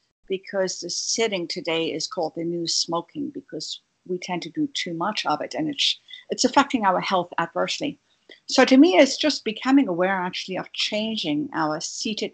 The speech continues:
position frequently, even just moving the foot or moving the arm, sitting up straight, but also taking breaks in between where maybe just sitting by the side and actually becoming mindful of taking some deep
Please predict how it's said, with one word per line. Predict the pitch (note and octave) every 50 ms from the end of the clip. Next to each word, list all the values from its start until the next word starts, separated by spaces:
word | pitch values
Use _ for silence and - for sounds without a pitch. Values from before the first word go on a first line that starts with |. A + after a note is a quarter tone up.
| _
position | - - F3+ E3 G3 G3 - - - C#3+ B2+ - C#3 - _ _ _ _ _ _ _ - -
frequently, | - A3+ A#3 A3+ - D3+ - - G#2+ - - - _ -
even | F#3+ G3+ G#3 A3+ A#3
just | A3 G#3+ - - -
moving | F#3+ F#3+ F#3 F#3 E3+
the | E3+
foot | - - - D#3+ - - -
or | D#3
moving | D#3 D#3+ F3 F#3+ G3+ G3+ G3
the | G#3+ G#3
arm, | - - - - - -
sitting | - - - - G#3+ G#3+ A3 A3
up | G#3+ G3+ -
straight, | - - - - - F#3 D3+ D#3 - - _ - - - - - - - _
but | - A#3 G#3+ -
also | - A3+ A#3+ A#3+ - D4+
taking | C#4 C#4 - - A3 G#3+ G#3+ - A3 G3+ F#3 - _ -
breaks | - F3 F3 F#3+ G3 G#3 - - -
in | - F3 F3+
between | E3 D#3+ - - - - F3 F3 F3+ F3+
where | F3+ F3+ F3 E3+ E3+ E3+ -
maybe | F3+ F#3 F#3+ G3+ G3 F#3
just | F#3+ F#3 - - -
sitting | - B3+ C4 D4+ E4
by | C4+ A3+ A3
the | G3 G3
side | - - - G3 F3+ F3+ F3+ E3
and | E3+ D#3+ _ _
actually | - G3+ A3 A#3+ B3 - - - - G3 F#3 F3 F3+ - -
becoming | F#3+ F#3 - - G3 F#3 F#3 F3+ F3 - -
mindful | F3 E3+ F3 F3 F#3+ G#3 G#3+ A3 G3+ - - F3 D#3+ - - _ _ _ _ _ _ _
of | - F3+ F3 -
taking | - - G3+ G3+ - G#3+
some | F#3+ - - - E3+ E3 D#3+ -
deep | - - G#3 G#3 G#3 -